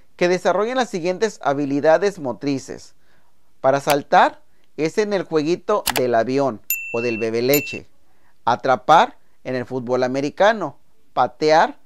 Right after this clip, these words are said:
en el karate. Lanzar en la jabalina o en el, o en el lanzamiento de bala. Correr en el atletismo y botar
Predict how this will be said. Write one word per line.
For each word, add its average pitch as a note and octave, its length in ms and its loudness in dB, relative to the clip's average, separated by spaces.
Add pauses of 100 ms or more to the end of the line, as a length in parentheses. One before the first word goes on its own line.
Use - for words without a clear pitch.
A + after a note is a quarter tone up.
(140)
en A#2+ 180 -8
el A2 120 -8
karate. A#2 600 2 (240)
Lanzar C3 720 0 (260)
en B2 160 -4
la A2 100 -2
jabalina F3 760 -4 (300)
o C3 420 0
en C3 240 -4
el, B2+ 280 -4
o C#3+ 260 0
en C#3 80 -2
el C3+ 140 0
lanzamiento B2 580 -2
de C3+ 120 0
bala. E3+ 440 2 (360)
Correr E3 680 0
en D3 180 -4
el C#3 120 0
atletismo C3 760 -4 (360)
y C3+ 100 -4
botar D3+ 580 2